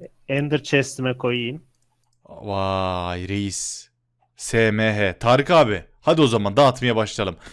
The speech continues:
Speaker 2: Öncelikle sandık alayım. Beş tane sandık. Şunu bir yanıma alayım. Hadi bakalım arkadaşlar, açılışı yapıyoruz dayımla birlikte. Artık kimse yemeksiz, susuz ve ayransız kalmayacak. Dayı, geldim ben sıçrayan Midilli Reis'e.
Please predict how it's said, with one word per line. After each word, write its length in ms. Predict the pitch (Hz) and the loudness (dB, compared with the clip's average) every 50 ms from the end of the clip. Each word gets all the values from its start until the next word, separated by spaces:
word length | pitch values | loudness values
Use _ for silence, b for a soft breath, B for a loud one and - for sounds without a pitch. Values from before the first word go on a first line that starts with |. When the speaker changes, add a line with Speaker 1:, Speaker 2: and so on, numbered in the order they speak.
| B B B B | B B B B
Speaker 2:
Öncelikle 640 | 151 160 180 180 185 214 202 190 - - 127 127 151 - | 0 2 2 4 4 2 2 2 0 2 2 2 0 0
sandık 460 | - - 143 147 160 175 185 - - | -2 2 2 2 4 2 0 0 2
alayım. 380 | 139 110 104 113 143 147 120 123 | 2 2 2 0 -2 -4 0 4
Beş 200 | 160 185 180 - | 4 4 4 4
tane 240 | - 120 113 127 127 | 2 0 0 0 0
sandık. 360 | - 117 107 98 95 - - | 0 -2 -2 -2 -4 -8 -12
Şunu 240 | - - - 95 92 | -18 -18 -14 -10 -8
bir 60 | 92 | -8
yanıma 240 | 90 90 92 101 101 | -8 -6 -6 -4 -4
alayım. 200 | 98 95 87 - - - | -4 -6 -8 -8 -10 -8
Hadi 160 | 104 110 107 | -4 -2 -2
bakalım 300 | 104 - - 104 101 104 | -2 -2 -2 -4 0 0
arkadaşlar, 440 | 107 110 - 147 135 123 - 135 123 | 0 0 2 0 0 0 0 -2 -2
açılışı 560 | - 151 139 - - 190 180 170 156 - 180 | -2 -2 -2 2 2 2 2 2 0 0 2
yapıyoruz 520 | 165 165 160 - 185 180 165 151 139 127 | 2 2 2 2 2 2 2 2 2 4
dayımla 340 | 139 143 139 139 139 131 123 | 4 4 4 4 2 2 4
birlikte. 560 | 147 156 151 143 127 - - 147 135 131 - _ b b b b b b b b b - | 4 4 4 2 -2 -2 -2 -2 -2 -2 -4 _ b b b b b b b b b 0
Artık 500 | 139 151 147 131 131 135 131 127 127 - | 2 4 4 4 2 0 0 0 -2 -8
kimse 340 | - - 151 131 120 - 135 | -6 -4 -2 -2 0 0 0
yemeksiz, 640 | 120 113 117 123 127 123 117 - - 131 123 113 | 2 2 2 2 2 0 0 -2 -4 -4 -2 -4
susuz 540 | - - - 123 - - 131 123 127 - - | -4 -2 -4 -4 -4 -4 -6 -6 -6 -4 0
ve 280 | 110 107 104 110 - - - | 2 2 2 2 0 -4 -4
ayransız 600 | 104 104 104 101 104 101 98 - 113 107 - - | -2 -2 0 0 -2 -4 -6 -8 -10 -10 -10 -10
kalmayacak. 520 | - - 101 98 90 90 85 82 82 - - - - - | -8 -4 -4 -4 -4 -6 -8 -10 -10 -12 -14 -18 -8 0
Dayı, 180 | 110 117 120 120 | 2 2 4 6
geldim 360 | 123 123 123 123 135 135 123 | 6 4 4 2 0 0 0
ben 120 | 123 123 | -2 -2
sıçrayan 420 | 120 - - - - 113 107 101 104 | -4 -6 -8 -6 -2 0 0 0 0
Midilli 380 | 104 95 101 101 101 98 98 | -2 -4 -4 -4 -4 -2 -2
Reis'e. 360 | 98 98 98 92 98 110 127 | -2 -2 -2 -2 -4 -6 -8